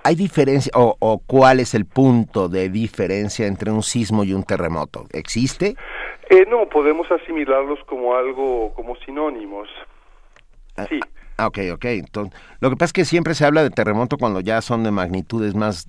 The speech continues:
Speaker 1: grandes, ¿no? O sea, como que en el lenguaje cotidiano nos hemos acostumbrado a sismos para
Speaker 2: Es
Speaker 1: los
Speaker 2: correcto.
Speaker 1: movimientos
Speaker 2: Sí, sí.
Speaker 1: telúricos constantes, ¿no?
Speaker 2: Esa noción existe, digamos. Uno suele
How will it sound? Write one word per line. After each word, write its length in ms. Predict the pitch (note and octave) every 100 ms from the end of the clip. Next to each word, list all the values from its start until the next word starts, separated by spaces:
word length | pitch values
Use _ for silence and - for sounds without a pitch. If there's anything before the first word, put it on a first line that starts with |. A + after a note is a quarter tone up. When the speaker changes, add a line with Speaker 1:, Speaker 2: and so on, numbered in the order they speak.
| -
Speaker 1:
grandes, 600 | - F2+ A#2+ B2+ F#2 F#2+
¿no? 200 | F2+ A#2+ B2 -
O 60 | G2
sea, 200 | A#2+ A2 - - -
como 200 | - B2+
que 80 | C3
en 80 | C3+
el 100 | C3+
lenguaje 420 | C#3 C#3 D#3+ E3
cotidiano 600 | C#3+ G#2+ G#2+ B2 B2+ A#2
nos 160 | G2+ G2+
hemos 180 | A2+ A2
acostumbrado 540 | G2+ - G#2 A2 A2+
a 40 | G#2
sismos 400 | - G#2+ A2+ -
para 240 | F#2+ F2+ F#2+
Speaker 2:
Es 120 | F3+
Speaker 1:
los 140 | F3+ G3
Speaker 2:
correcto. 560 | E3 C3+ A2 - G#2+ G#2+
Speaker 1:
movimientos 520 | A#2 A#2+ B2 A2+ C3
Speaker 2:
Sí, 60 |
sí. 60 | B2
Speaker 1:
telúricos 600 | A2+ A#2+ A#2 - A2+ -
constantes, 760 | A2+ A2 - C3 A2 - C#2
¿no? 240 | E2+ G#2 D#3 D#3 D#3+
Speaker 2:
Esa 240 | D#3 F#3
noción 540 | E3 D3+ - D#3+ D3+
existe, 560 | C#3+ - - A#2 - G#2+
digamos. 480 | G#2 G#2 G2+ G#2 -
Uno 200 | B2 B2
suele 520 | - C3 B2 A#2+ A2